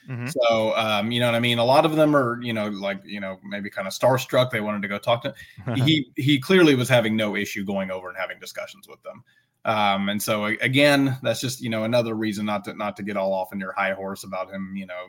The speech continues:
Speaker 2: you know, being this or that. He was, he was more than willing to talk to the kids and everything. And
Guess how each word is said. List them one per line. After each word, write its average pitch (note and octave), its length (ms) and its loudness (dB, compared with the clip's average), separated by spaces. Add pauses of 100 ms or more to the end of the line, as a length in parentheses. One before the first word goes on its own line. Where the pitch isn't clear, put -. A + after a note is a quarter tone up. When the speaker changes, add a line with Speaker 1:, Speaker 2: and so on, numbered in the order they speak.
(120)
Speaker 2:
you F#2 120 -20
know, - 80 -20 (100)
being G2 240 -6
this G2 220 -8
or F#2+ 80 -16
that. G2 320 0 (260)
He B2 140 0
was, A2+ 180 0
he G#2+ 280 -2
was G#2+ 140 0
more A2 200 0
than G#2+ 120 0
willing G2+ 260 0
to G2 60 -2
talk F#2+ 280 -2
to G2+ 100 -12
the F#2+ 120 -14
kids F#2+ 420 -8
and G2 100 -6
everything. F#2+ 400 -4
And F#2+ 120 -4